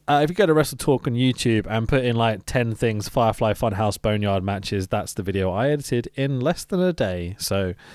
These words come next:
enjoy my very, very speedy edits. Uh, I, I edit all those list videos, so there you go. Um, I say all of them. There's a few I don't. Adam does a couple of them, and so does Laurie, and so does Simon. But I do most of them. <laughs> Anyway, um,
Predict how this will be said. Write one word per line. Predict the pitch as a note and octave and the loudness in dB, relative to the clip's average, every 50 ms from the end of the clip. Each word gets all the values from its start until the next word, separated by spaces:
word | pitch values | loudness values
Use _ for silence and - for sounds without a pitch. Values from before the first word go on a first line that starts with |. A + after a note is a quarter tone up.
| - - - - _ | -20 -20 -20 -12 _
enjoy | - A2 G#2+ F#2+ B2 A2+ A2+ A2+ G#2+ | -4 -4 -2 0 2 2 2 2 0
my | G#2 G#2 G#2 G2+ | 0 0 -2 0
very, | F#2 G2+ G2 G2 G2 | 0 0 0 0 0
very | F2+ F#2 F2 F#2 | -2 -2 -4 -4
speedy | - - - - - A2 G2+ F#2+ F#2 F#2+ F2 | -4 -4 -6 -4 -2 -2 -2 -2 -2 -2 -2
edits. | F2 F2 E2 - - - | -2 -2 -4 -6 -6 -4
Uh, | - C#3 C3+ | -2 -2 0
I, | B2 D#3+ D#3+ | 2 2 0
I | B2 - A2 A2+ A2+ G#2+ | 0 -2 -2 0 0 0
edit | F#2+ G2 F#2 G2+ F#2+ | -2 -2 -4 -4 -4
all | G2+ G#2 G2 | -4 -4 -2
those | F2+ F2+ F2 - - | -2 -2 -2 -4 -6
list | F2+ - - | -8 -8 -8
videos, | - F2 F2+ F2 E2+ E2+ E2+ | -8 -6 -4 -4 -4 -4 -6
so | - - E2+ E2 - - | -6 -6 -6 -8 -6 -6
there | - F2 | -8 -8
you | E2+ | -6
go. | - E2 D#2+ D#2+ - _ _ - - - - - - - - - - - - - - A2+ | -6 -8 -8 -8 -12 _ _ -20 -20 -20 -20 -20 -20 -20 -20 -20 -20 -20 -16 -6 0 0
Um, | A#2+ B2 B2+ B2 B2 B2 B2 B2 B2 B2 A#2 A2+ - - - - - - - - - - - _ _ _ - - | 2 4 4 4 4 4 4 4 2 0 -2 -6 -8 -10 -16 -20 -20 -20 -20 -20 -20 -20 -20 _ _ _ -14 -10
I | - - | -8 -2
say | - A#3+ F3+ | 0 0 2
all | - E3 D3+ C3+ A2+ | 2 2 2 2 2
of | F#2+ | 0
them. | G2+ F#2 G2 | -2 -6 -2
There's | G2+ A2+ A2 - | -2 -2 -2 -2
a | - | -4
few | - - B2+ G#2 F2 | -4 -2 -2 0 -2
I | |
don't. | E2+ - D#2 D#2+ E2+ - - - - _ _ _ _ | -4 -6 -8 -8 -10 -10 -14 -20 -20 _ _ _ _
Adam | - G2+ F2+ F2 F2 | -6 -6 -4 -4 -6
does | - E2 - | -6 -8 -8
a | - | -10
couple | - - - - F2+ | -12 -12 -10 -8 -8
of | E2+ | -6
them, | D#2+ E2 D#2+ E2+ F2 F2 | -6 -6 -6 -6 -6 -6
and | F#2 F2 F2 | -6 -6 -8
so | - - F2+ F2 E2 | -6 -6 -6 -6 -4
does | E2 F2 E2 - | -4 -6 -6 -6
Laurie, | - E2+ E2 D#2+ D#2 | -6 -6 -6 -4 -6
and | E2 | -6
so | - - F2+ E2+ | -6 -8 -8 -8
does | - - | -8 -8
Simon. | - F2 E2 D2+ D#2+ E2 - | -8 -6 -6 -6 -8 -6 -2
But | - D3 - | -2 0 2
I | G#3 B3+ | 2 2
do | C#4 B3+ G3 | 2 2 2
most | F#3 G#3+ G#3 - - | 2 2 0 0 -2
of | - | -6
them. | A#2 A2 A2+ - | -8 -8 -8 -12
<laughs> | - - - - - - - - - - - - A#4+ A#4 C#5+ - - B4+ A4 - - | -16 -20 -20 -20 -20 -20 -16 -14 -12 -6 -4 -2 -2 0 -2 -2 2 4 4 4 4
Anyway, | - G#3 - _ - - A#3 - - A#3 E3 - - | 0 -4 -6 _ -10 -12 -12 -12 -12 -12 -14 -2 4
um, | F3+ E3+ F#3 G3 F#3+ F#3+ F#3+ F#3+ | 6 8 8 10 10 10 8 6